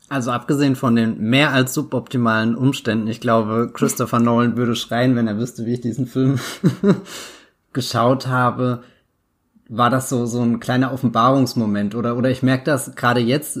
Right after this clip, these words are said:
Filme, die, zu denen ich immer wieder zurückkehre, die, die haben schon sehr früh in meinem Leben auch eine wichtige Rolle gespielt. Also ich denke da an die Harry Potter Filme, die Star Wars Filme und natürlich der Herr der Ringe eins, als ich die Gefährten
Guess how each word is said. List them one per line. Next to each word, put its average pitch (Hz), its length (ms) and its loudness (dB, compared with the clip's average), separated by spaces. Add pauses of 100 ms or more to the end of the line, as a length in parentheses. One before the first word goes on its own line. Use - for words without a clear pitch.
(100)
Filme, 160 360 4
die, 131 260 -2
zu 135 120 -4
denen 131 160 2
ich 127 100 -2
immer 160 220 2
wieder 143 260 2
zurückkehre, 139 540 -2
die, 113 220 -2
die 113 140 -4
haben 123 120 0
schon 120 140 0
sehr 117 160 -2
früh 135 220 0
in 117 60 4
meinem 110 180 2
Leben 123 220 2
auch 98 120 -4
eine 110 160 -4
wichtige 123 280 -2
Rolle 107 260 0
gespielt. 104 300 -4
Also 101 180 -6
ich 104 60 -12
denke 117 200 -2
da 113 100 -2
an 110 120 -2
die 110 180 -4 (280)
Harry 127 180 2
Potter 120 320 -2
Filme, 117 360 2
die 123 80 -6
Star 104 320 -2
Wars 113 140 -2
Filme 120 240 0
und 120 80 -2
natürlich 120 580 -4
der 127 80 -4
Herr 117 160 0
der 120 140 2
Ringe 123 240 4
eins, 117 320 0
als 107 180 -6
ich 110 140 -8
die 117 100 -8
Gefährten 131 880 0